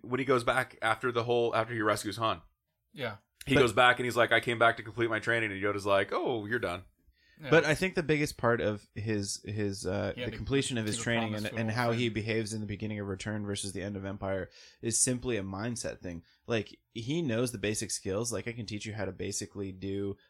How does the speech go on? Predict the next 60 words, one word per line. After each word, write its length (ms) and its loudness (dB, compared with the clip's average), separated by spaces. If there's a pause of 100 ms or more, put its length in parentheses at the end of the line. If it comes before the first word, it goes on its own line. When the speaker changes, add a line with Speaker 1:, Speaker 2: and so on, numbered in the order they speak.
Speaker 3:
most 460 -2
things. 360 -4
Like, 160 -6
I 60 -12
can 140 -10
teach 180 -8
you 60 -8
how 100 -8
to 80 -8
basically 540 -8
type." 360 -6 (240)
But 120 0
it 60 -2
takes 180 -2
some 100 -6
time 220 -2
to 40 -10
practice 340 -4
on 100 -4
your 100 -6
own 80 -6
and 100 -10
get 120 -4
a 20 -6
little 160 -6
bit 120 -6
better. 320 -2 (300)
Um, 220 -4
and 80 -8
in 80 -6
this 120 -6
particular 520 -6
case, 280 -6
when 120 -6
there's 220 -6
definitely 920 -6
a, 60 -8
um, 320 -8
philosophical 680 -4
mind 440 -8
part 260 -6
of 120 -8
it, 200 -8 (400)
uh, 180 -2
behind 500 -4
the 80 -4
whole 420 -2
movement. 380 -6 (240)
Like, 120 -6
Speaker 1:
So 120 -2
Speaker 3:
that's 180 4
Speaker 1:
who 60 4
Speaker 3:
what 80 2
Speaker 1:
did 140 2
he 140 -2
practice 500 -4
choking? 440 -4 (180)
That's 160 6
what 140 8
I 80 12